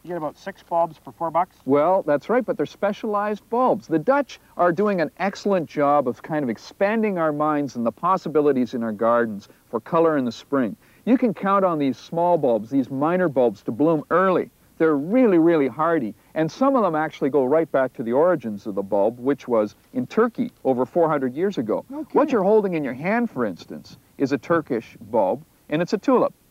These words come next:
Speaker 2: The tulip started in Turkey in the foothills of the mountains there.
Speaker 1: And this is
Speaker 2: And
Speaker 1: tiny as well, only
Speaker 2: that
Speaker 1: gets up
Speaker 2: very
Speaker 1: to six inches high?
Speaker 2: Oh,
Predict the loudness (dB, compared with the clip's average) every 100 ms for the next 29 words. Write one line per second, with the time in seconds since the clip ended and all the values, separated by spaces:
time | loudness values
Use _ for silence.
0 | _ _ -6 -2 0 0 0 -4 0 0
1 | 0 -4 -2 -2 -2 -2 -2 -2 -2 0
2 | 0 0 -2 -6 -4 -4 -4 -10 -16 -16
3 | -16 -10 -4 -4 -2 -2 0 0 0 -2
4 | 0 0 2 0 -2 -4 -10 -10 -2 0
5 | 0 -4 -10 -12 -12 -10 -6 0 2 0